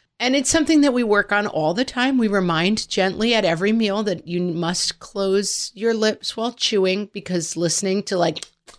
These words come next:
he sounds like Cookie Monster at every meal, you know? <laughs> And so we have gently reminded him, and it, it is a source of friction. He does not like to be reminded, but we don't like to listen to the chewing.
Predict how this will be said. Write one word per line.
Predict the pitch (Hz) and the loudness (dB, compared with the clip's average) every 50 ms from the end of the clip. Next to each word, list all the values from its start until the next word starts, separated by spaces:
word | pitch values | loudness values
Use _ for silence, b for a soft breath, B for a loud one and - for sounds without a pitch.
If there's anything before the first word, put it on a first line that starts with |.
| _ _ - - _ | _ _ -20 -16 _
he | - 254 269 | 0 2 2
sounds | - - 262 262 247 247 | 4 2 2 2 2 2
like | 240 226 | 0 0
Cookie | - 262 254 - 214 | 0 0 0 0 0
Monster | 190 165 - - - - - - | -2 -2 -2 -4 -4 -4 -2 -2
at | - - | -2 0
every | - - 151 294 294 | -2 0 2 2 2
meal, | 302 147 - - - | 4 4 2 4 4
you | 262 185 190 180 | 2 2 4 2
know? | - 185 208 247 262 b | 2 2 2 0 -2 b
<laughs> | b b b b b b b b b b b b b _ | b b b b b b b b b b b b b _
And | 214 214 214 220 190 | -4 -2 0 0 0
so | - - - 247 226 | 0 0 2 4 4
we | 226 226 220 | 4 6 4
have | 233 233 180 | 4 2 2
gently | - - 240 220 220 233 - - 214 202 | 0 0 2 2 2 0 -2 -2 -2 -2
reminded | 180 185 180 175 170 170 170 170 190 180 | 0 0 0 0 0 -2 -2 -2 0 2
him, | 269 320 | 4 4
and | 339 359 381 | 6 6 4
it, | 349 262 | 4 2
it | - 302 294 | 2 2 4
is | 294 294 277 254 220 | 4 4 4 4 4
a | 269 262 | 2 2
source | - - 233 214 185 - - | 4 4 4 2 2 2 -2
of | 180 | -4
friction. | - - 185 151 - - - 185 175 | -4 -4 -4 -4 -2 -2 -2 -2 -2
He | 202 180 | 0 2
does | 185 185 180 | 2 2 4
not | 190 185 190 175 | 2 2 2 2
like | - 190 185 | 2 0 -2
to | - 175 | -2 -2
be | 196 190 | 0 0
reminded, | 175 160 175 185 220 247 240 202 180 160 | 0 2 2 2 2 2 4 2 2 2
but | 175 185 | 2 2
we | 180 190 214 214 | 2 4 4 4
don't | 196 185 165 | 4 2 2
like | 180 180 165 - | 0 -2 -2 -2
to | - 165 | -2 -4
listen | 160 151 - - 151 | -2 -2 -4 -4 -6
to | - 147 | -6 -6
the | 127 - | -6 -8
chewing. | - - - - - - - - | -8 -6 -6 -6 -6 -8 -10 -12